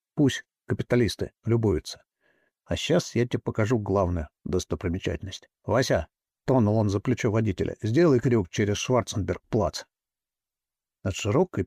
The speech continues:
площадью возвышался высоченный обелиск, увенчанный огромной фигурой советского солдата и полуокружённый колоннадой. Перед постаментом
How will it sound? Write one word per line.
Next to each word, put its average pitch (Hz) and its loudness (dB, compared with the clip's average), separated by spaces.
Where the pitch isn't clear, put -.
площадью 156 0
возвышался 110 -2
высоченный 113 0
обелиск, 113 0
увенчанный 127 2
огромной 123 4
фигурой 131 2
советского 113 2
солдата 95 0
и - -4
полуокружённый 123 2
колоннадой. 104 -2
Перед 113 2
постаментом 170 2